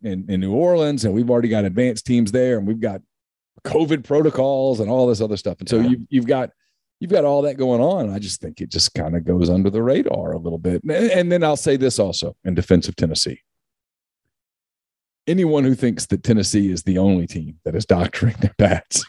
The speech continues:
Speaker 1: <laughs> is,
Speaker 2: Yeah.
Speaker 1: it's
Speaker 2: Very
Speaker 1: it's
Speaker 2: mistaken.
Speaker 1: <laughs> Yes. There's a reason that people know what they're looking for and to some <laughs> degree know what they're smelling for. Um, yeah, it's, <laughs> and they know what it sounds like.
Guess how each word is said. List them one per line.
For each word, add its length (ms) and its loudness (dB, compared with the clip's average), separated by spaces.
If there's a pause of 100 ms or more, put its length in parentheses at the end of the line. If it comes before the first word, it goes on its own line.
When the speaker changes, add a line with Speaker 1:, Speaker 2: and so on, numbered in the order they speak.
(160)
Speaker 1:
<laughs> 200 -20 (320)
is, 360 2
Speaker 2:
Yeah. 500 -6
Speaker 1:
it's 240 2 (300)
Speaker 2:
Very 160 2
Speaker 1:
it's 80 0
Speaker 2:
mistaken. 640 -2
Speaker 1:
<laughs> 20 -20
Yes. 340 0 (200)
There's 180 -2
a 80 2
reason 420 2
that 180 -2
people 380 0 (160)
know 180 2
what 200 0
they're 140 0
looking 320 0
for 360 2
and 180 -6 (760)
to 80 -6
some 180 -4
<laughs> 80 0
degree 400 0
know 80 4
what 180 2
they're 140 0
smelling 580 -2
for. 220 -4 (400)
Um, 420 0 (160)
yeah, 280 0
it's, 220 -6
<laughs> 440 0
and 100 2 (280)
they 180 0
know 80 2
what 100 2
it 80 -12
sounds 260 0
like. 260 -6